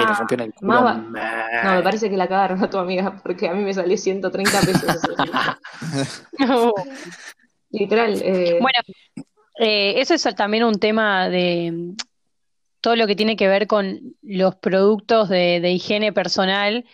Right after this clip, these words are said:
Speaker 3: Los veganos son distintos, tipo shampoo, perfu-, eh, perfume no, eh, jabones, todas esas
Speaker 2: Sí.
Speaker 3: cosas,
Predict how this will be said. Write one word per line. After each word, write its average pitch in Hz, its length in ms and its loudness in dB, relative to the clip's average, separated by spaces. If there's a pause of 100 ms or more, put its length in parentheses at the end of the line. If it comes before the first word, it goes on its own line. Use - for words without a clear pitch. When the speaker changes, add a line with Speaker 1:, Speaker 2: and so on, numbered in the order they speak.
(260)
Speaker 3:
Los 190 160 0
veganos 202 360 2
son 202 140 -2
distintos, 190 500 -2
tipo 190 260 -4
shampoo, 202 840 4
perfu-, 202 640 0
eh, 175 280 0 (160)
perfume 196 380 -4
no, 185 260 2
eh, 170 300 -2 (220)
jabones, 190 920 2
todas 190 160 2
esas - 140 2
Speaker 2:
Sí. 196 40 -10
Speaker 3:
cosas, 214 260 0